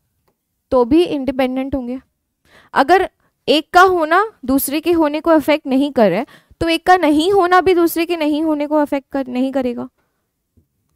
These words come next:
Yes or no? तो this is, वो भी कर सकते हैं, but this is an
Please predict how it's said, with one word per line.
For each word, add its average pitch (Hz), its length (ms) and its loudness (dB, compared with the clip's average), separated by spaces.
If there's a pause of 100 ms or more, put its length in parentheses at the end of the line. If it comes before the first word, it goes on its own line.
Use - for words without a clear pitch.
(280)
Yes 294 200 2
or 392 180 6
no? 233 240 0 (1040)
तो 381 120 2
this 311 460 4
is, 453 320 4 (520)
वो 247 180 2
भी 320 140 2
कर 339 160 2
सकते 330 240 -4
हैं, 466 80 -4
but 359 140 -4
this 269 240 -2
is 330 120 2
an 403 60 -10